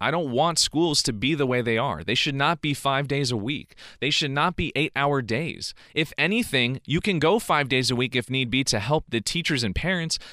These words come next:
but it should not be as deliberate as it is where you're throwing so much subject matter all the time in their face. I want classrooms that are more oriented around finding that gift you have inside of you,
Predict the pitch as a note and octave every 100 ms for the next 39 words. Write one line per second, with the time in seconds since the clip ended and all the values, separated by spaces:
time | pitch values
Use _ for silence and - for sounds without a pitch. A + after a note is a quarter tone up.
0 | - D3+ E3+ - C#3 D3+ F3 F3 E3+ B2+
1 | B2+ A#2+ F3+ F3+ D#3+ C3+ A#2+ B2 B2 A#2+
2 | A#2 - D#3+ D3 C3+ - E3 E3+ G3 E3+
3 | - - - - F#3+ D#3+ C#3 B2+ B2 A#2+
4 | - D#3+ G3 D#3+ - D#3+ F#3+ G3 B2 G#2
5 | - E3 A#3+ - - - - - B2+ F3+
6 | G#3+ - C3+ C3 D3 F3+ F#3+ A2 - -
7 | - B2 D3 D3+ F#3+ E3 C3 C3 C#3+ D3+
8 | F#3 C#3+ G2+ A2 G#2+ - C3 D3 E3 F3
9 | C3+ A#2+ A2 F#2+ G#2+ A#2 - G2+ F#2 F#2+
10 | G#2 G2 - G2 F#2+ F2+ D2 D#2